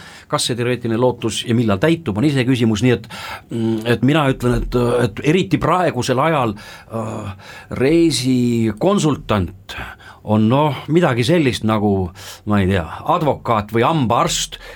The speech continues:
keda sa pead usaldama. Et sa, sa pead valima endale reisikonsultandi, keda sa, keda sa tõesti usaldad ja kes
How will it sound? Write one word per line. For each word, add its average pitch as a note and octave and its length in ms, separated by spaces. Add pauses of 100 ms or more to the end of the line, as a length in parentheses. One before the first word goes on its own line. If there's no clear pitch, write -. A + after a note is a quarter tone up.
(120)
keda A#2+ 200
sa A#2+ 80
pead G#2+ 240
usaldama. F#2+ 680 (100)
Et G#2+ 220
sa, A2 180
sa G#2+ 140
pead G2+ 140
valima A#2 400
endale F#2 260
reisikonsultandi, G#2 840
keda F#2+ 220
sa, F2+ 180 (320)
keda G2 160
sa G2 80
tõesti A2+ 300
usaldad A2 340
ja F#2+ 120
kes F#2 200